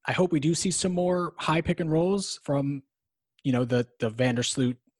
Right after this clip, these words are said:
Candace Parker combination. And obviously Parker is, like, a great passer and, and should be a great playmaker from the pick and roll. But ag-, again, it's not really something we've seen. And when she has done it these past few years,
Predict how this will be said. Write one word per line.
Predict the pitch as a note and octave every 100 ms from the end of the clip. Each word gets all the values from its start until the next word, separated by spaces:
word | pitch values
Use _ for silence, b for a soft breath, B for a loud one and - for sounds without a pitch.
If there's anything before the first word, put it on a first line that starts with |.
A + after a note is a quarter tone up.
| _ -
Candace | C#3 B2+ A#2+
Parker | - B2 C3
combination. | - B2 A#2+ A2+ C3+ F3 E3+
And | A2+ A2+ B B B
obviously | C3 C3+ - C3
Parker | B2+ A#2 A#2+
is, | A2+
like, | A2+
a | A2
great | G#2 A#2+ A#2 - _ _ _ _ _ _ _
passer | - C3+ C#3+ D#3 D#3
and, | C3+ A2+
and | A2+ A2 G#2 b b
should | - E3 C#3+
be | C#3
a |
great | B2 B2+ -
playmaker | C#3 B2+ B2 - A#2
from | - C3 C3+ B2+
the | B2+
pick | C3+
and | A#2
roll. | C3+ B2+
But | G#2+ G#2+
ag-, | B2+ A#2+ -
again, | B2 B2
it's | A2+
not | C#3+ C#3+
really | C3+ B2
something | B2+ A#2+ A2+
we've | A2
seen. | - C3+ B2 A2
And | G#2 - _ _ -
when | D3 C#3+
she | C#3
has | B2+ F3+ G3
done | D3+ B2+
it | A#2
these | A#2+ -
past | A#2+ A#2+ -
few | A#2+
years, | A2+ A2+ G#2+ -